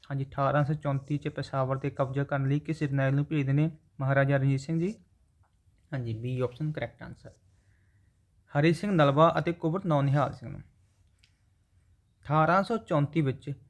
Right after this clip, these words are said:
ਪੇਸ਼ਾਵਰ ਨੂੰ ਅਫਗਾਨਾਂ ਤੋਂ ਪੱਕੇ ਤੌਰ 'ਤੇ ਜਿੱਤਣ ਲਈ ਇਹ ਮੁਹਿੰਮ ਭੇਜੀ ਗਈ ਸੀ।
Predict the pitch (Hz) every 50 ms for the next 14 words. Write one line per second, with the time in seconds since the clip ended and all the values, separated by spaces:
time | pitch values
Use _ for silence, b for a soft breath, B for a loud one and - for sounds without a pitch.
0 | _ _ _ _ _ - 156 - - 160 160 160 165 180 185 190 190 185 170 147
1 | 143 139 147 151 160 165 160 160 143 - - 160 - - - 196 190 - 175 156
2 | 147 139 143 147 143 147 143 - 175 165 139 131 139 151 - 160 147 165 165 156
3 | 156 156 147 156 170 175 170 185 165 131 127 127 123 127 131 127 - 143 143